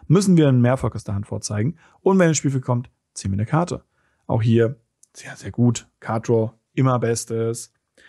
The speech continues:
Dann spielen wir Lords. Und zwar spielen wir vier Lord von Atlantis. Andere Mehrfolgs kriegen plus eins plus eins und haben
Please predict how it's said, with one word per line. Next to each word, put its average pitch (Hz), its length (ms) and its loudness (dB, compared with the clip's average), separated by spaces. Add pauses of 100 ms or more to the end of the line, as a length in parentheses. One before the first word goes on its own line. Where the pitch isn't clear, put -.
(240)
Dann 170 140 0
spielen 196 240 -2
wir 190 60 4
Lords. 180 540 2
Und 160 180 -6
zwar 185 220 0
spielen 175 420 -2
wir 123 400 2 (1000)
vier 202 320 0
Lord 151 260 4
von 135 140 -2
Atlantis. 117 640 -2 (540)
Andere 156 340 4
Mehrfolgs 127 480 0
kriegen 120 160 -2
plus 117 140 -6
eins 120 220 -8
plus - 40 -20
eins 117 220 -8
und 113 100 -6
haben 110 160 -4